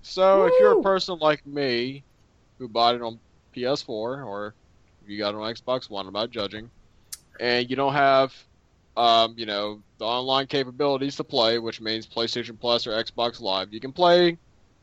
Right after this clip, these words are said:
Speaker 1: the multiplayer, um, offline against some really, uh, I guess, okay, easily bot-,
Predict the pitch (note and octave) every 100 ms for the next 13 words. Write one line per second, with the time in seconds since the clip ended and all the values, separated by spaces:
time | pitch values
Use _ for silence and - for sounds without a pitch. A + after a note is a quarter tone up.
0 | - C3+ C#3+ C#3+ C#3 C#3 C3 C3 C3 B2
1 | - G#2+ G#2+ G#2+ G#2 - A#2+ C3 B2 A2+
2 | A2 A2 - A2 G#2 G2+ F#2+ G#2+ A#2+ A#2+
3 | B2 A#2+ A#2 A#2+ _ _ _ _ _ _
4 | _ _ _ _ E2 G#2 G#2 A2+ A2+ -
5 | _ - G2+ G#2+ A2+ G#2+ A2+ G#2 G#2+ G2+
6 | G2 G#2